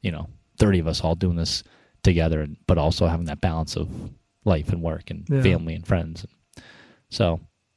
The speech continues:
Speaker 1: yeah, I've, uh, and I had to. I had, I mean, my, I had, uh, no capital and no investors when I started this dream, and it was just, you know, I had a grand vision, a big heart, and a work ethic.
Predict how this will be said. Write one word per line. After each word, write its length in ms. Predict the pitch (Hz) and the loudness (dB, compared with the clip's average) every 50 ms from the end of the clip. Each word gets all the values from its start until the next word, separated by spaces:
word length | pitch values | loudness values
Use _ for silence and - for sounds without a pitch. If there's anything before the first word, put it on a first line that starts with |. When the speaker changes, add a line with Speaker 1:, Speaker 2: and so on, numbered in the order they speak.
| _ _ _ _ _ _ - | _ _ _ _ _ _ -4
Speaker 1:
yeah, 240 | 139 104 87 82 - - _ _ _ _ _ _ _ _ _ _ _ _ - | -2 -2 -2 -4 -6 -10 _ _ _ _ _ _ _ _ _ _ _ _ -6
I've, 180 | - 95 90 90 | -4 -4 -2 -2
uh, 240 | 87 85 82 82 82 - - _ _ _ _ _ _ _ _ _ _ _ _ _ _ _ _ 101 | -4 -4 -4 -4 -6 -8 -12 _ _ _ _ _ _ _ _ _ _ _ _ _ _ _ _ -2
and 80 | 98 | 0
I 100 | 98 101 | 0 2
had 220 | 95 98 101 107 101 | 2 2 0 0 -2
to. 80 | 92 80 | -4 -6
I 40 | |
had, 160 | 85 107 110 95 | -6 -6 -6 -4
I 20 | |
mean, 200 | 101 110 107 98 | -2 -2 -2 0
my, 220 | 98 98 95 - - - - - - - | 2 2 0 0 0 -6 -14 -20 -4 0
I 40 | - | 4
had, 280 | 101 113 117 113 117 123 | 6 6 6 6 4 2
uh, 320 | 123 110 107 104 101 98 | 2 2 2 2 2 2
no 220 | 101 104 110 127 123 | 2 4 4 4 4
capital 480 | - - 110 117 117 - 127 120 113 107 | 2 0 -2 -2 -2 0 2 2 4 4
and 100 | 98 101 | 4 4
no 140 | 110 113 | 4 2
investors 460 | 110 101 98 101 107 - - - 87 92 | 2 2 2 0 0 0 -2 -4 -4 -4
when 80 | 90 90 | -4 -4
I 40 | 92 | -4
started 320 | - - 101 98 98 95 | 0 4 4 6 6 4
this 120 | 92 87 - | 4 0 0
dream, 320 | - - 92 85 85 85 | -2 -4 -6 -6 -6 -6
and 80 | 87 90 | -6 -4
it 40 | 87 | -6
was 120 | 85 82 | -6 -6
just, 260 | - 90 90 - - | -6 -6 -8 -8 -10
you 140 | - - 92 90 | -12 -10 -8 -8
know, 120 | 87 87 | -8 -6
I 80 | 87 90 | -6 -6
had 100 | 95 90 | -4 -4
a 60 | - | -4
grand 360 | - - 98 98 98 101 95 | -2 0 2 2 2 2 2
vision, 280 | 87 95 95 90 101 101 | 4 4 4 4 4 2
a 60 | 85 | 2
big 220 | 82 - 90 90 90 | 2 0 0 0 2
heart, 200 | 90 90 98 92 | 2 2 2 2
and 80 | 90 | 0
a 40 | 85 | -2
work 160 | 87 95 - | -2 -4 -4
ethic. 360 | 95 90 98 95 - - - | -6 -6 -6 -8 -8 -10 -14